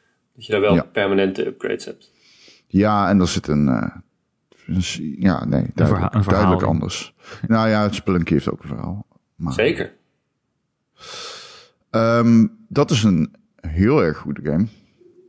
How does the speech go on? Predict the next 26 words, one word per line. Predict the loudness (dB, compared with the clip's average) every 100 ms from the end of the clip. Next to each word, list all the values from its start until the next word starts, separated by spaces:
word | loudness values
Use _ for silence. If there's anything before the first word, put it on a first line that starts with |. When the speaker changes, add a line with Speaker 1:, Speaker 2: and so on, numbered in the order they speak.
| _ _ _ _ _ _ _
Speaker 1:
Hades. | 0 4
Speaker 3:
Ja. | 4 2 -2 _ _ _ _
Speaker 1:
Zo. | -2 2
Speaker 3:
Dat | 4
ben | 4
Speaker 2:
Ja. | 4 2
Speaker 3:
jij | 2
aan |
het | -2
spelen, | -2 -2 0 0
Ron. | 0 2
Hades. | 2 2 0 -6 -12 -20 _ _ _ _ _
De | 2
Speaker 2:
Mhm. | 4
Speaker 3:
één | 6 6
punt | 6 4
nul | 4 4
versie | 2 2 4
is | 4
uit. | 2 0
Hij | 0
is | 0
ook | 0
uit | -2 -4
op |
Switch. | -4 -2 -2 -4 -14